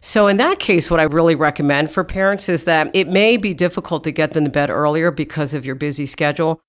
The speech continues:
But what we still know is consistency in nighttime routine. Do the same thing the same way every night for a baby.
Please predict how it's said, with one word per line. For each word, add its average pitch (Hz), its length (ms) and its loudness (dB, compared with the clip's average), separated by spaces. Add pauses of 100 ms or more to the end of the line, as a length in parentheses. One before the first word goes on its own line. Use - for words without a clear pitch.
(140)
But - 260 0
what 175 180 2
we 165 80 2
still 240 380 4
know 180 400 4
is 139 140 -6
consistency 190 1040 0
in 156 120 2
nighttime 156 480 0
routine. 170 500 -2
Do 269 200 0
the 269 140 0
same 202 320 2
thing 160 420 2
the 147 100 -2
same 160 300 2
way 151 220 -2
every 147 220 -4
night 139 500 -4
for 175 160 2
a 151 40 2
baby. 143 460 -2